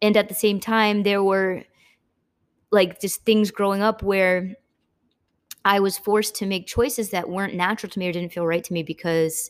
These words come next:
of what I was supposed to do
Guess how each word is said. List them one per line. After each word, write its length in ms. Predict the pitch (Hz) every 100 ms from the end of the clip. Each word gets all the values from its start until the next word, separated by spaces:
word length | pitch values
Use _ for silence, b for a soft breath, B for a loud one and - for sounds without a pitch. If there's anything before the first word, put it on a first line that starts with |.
| b b b b _ -
of 280 | - 165 156
what 320 | 151 165 -
I 140 | 151 156
was 220 | 151 151
supposed 680 | - 165 190 180 175 - -
to 160 | 160 147 -
do 480 | 180 170 165 160